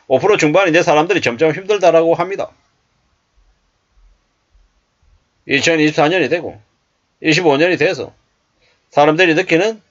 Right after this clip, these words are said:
체감 대출 금리가, 시중 금리가 그냥 평균값이 칠점오 프로, 팔 프로, 팔점오 프로 이렇게 되면 사람들이 뭘 느낄까요? 쓸 돈이 없어서 미치고 매월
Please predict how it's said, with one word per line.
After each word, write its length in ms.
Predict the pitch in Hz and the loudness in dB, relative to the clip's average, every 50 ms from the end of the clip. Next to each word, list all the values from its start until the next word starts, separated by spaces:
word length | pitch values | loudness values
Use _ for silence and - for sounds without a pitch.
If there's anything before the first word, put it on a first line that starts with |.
| _ _ | _ _
체감 380 | - - 208 196 208 208 208 | -6 -2 -2 2 2 0 0
대출 320 | 160 160 156 - 185 185 170 | 0 -2 -2 -2 -2 -6 -4
금리가, 380 | - 185 226 208 - - - - | -4 -4 -4 -4 -6 -8 -8 -8
시중 280 | - - 139 143 147 | -8 -8 -6 -4 -4
금리가 340 | 180 226 220 147 101 - - _ _ _ _ _ _ _ _ _ _ _ _ _ | -4 -4 -4 -6 -8 -10 -14 _ _ _ _ _ _ _ _ _ _ _ _ _
그냥 160 | - 156 139 | -2 -2 -2
평균값이 800 | - 147 151 160 175 196 226 214 - 143 156 185 165 104 85 - _ _ _ _ _ _ _ _ _ _ _ _ _ _ _ - | 0 -2 -4 -2 0 0 0 0 0 0 0 0 0 -2 -4 -8 _ _ _ _ _ _ _ _ _ _ _ _ _ _ _ -4
칠점오 420 | - 185 170 196 214 156 127 110 | -2 -2 0 0 0 -2 -2 -2
프로, 180 | 165 180 143 - | -2 -4 -4 -2
팔 180 | - 160 185 | -2 -2 -2
프로, 280 | 165 220 180 117 - - - _ _ _ _ _ | -2 -2 -4 -4 -4 -6 -16 _ _ _ _ _
팔점오 360 | - 165 165 214 190 123 104 | -2 0 0 0 0 0 0
프로 160 | - 160 160 | 0 0 0
이렇게 160 | 175 170 170 | 0 0 0
되면 560 | 151 131 160 190 147 123 147 180 143 98 95 - _ _ _ _ _ _ _ _ _ _ _ _ | 0 0 0 -2 -2 -2 -2 -4 -4 -8 -10 -14 _ _ _ _ _ _ _ _ _ _ _ _
사람들이 420 | - 143 151 170 190 208 220 165 | 0 2 2 2 2 2 0 0
뭘 480 | 127 117 117 120 139 202 240 247 247 - _ _ _ _ _ _ | 0 -2 0 0 2 2 2 0 -2 -8 _ _ _ _ _ _
느낄까요? 460 | - 113 147 165 - 240 - - 95 - - - _ _ _ _ _ _ _ _ _ _ _ _ _ _ _ _ _ _ _ _ _ - 139 127 | -6 -4 -2 -2 -2 -4 -4 -6 -8 -10 -10 -18 _ _ _ _ _ _ _ _ _ _ _ _ _ _ _ _ _ _ _ _ _ -6 -4 -2
쓸 160 | - 214 214 | 0 0 2
돈이 220 | 202 247 233 175 | 2 2 2 2
없어서 320 | 135 107 143 151 160 196 180 | 0 0 0 -2 0 0 -2
미치고 680 | 151 170 - - 110 110 113 113 151 160 131 104 104 - _ _ _ _ _ _ _ - | -2 -4 -4 -6 -6 -4 -4 -4 -4 -4 -8 -10 -12 -16 _ _ _ _ _ _ _ -10
매월 840 | 151 139 139 143 139 139 165 208 190 175 220 214 147 113 101 104 | -4 0 0 2 2 2 2 4 4 4 4 2 0 0 -2 -8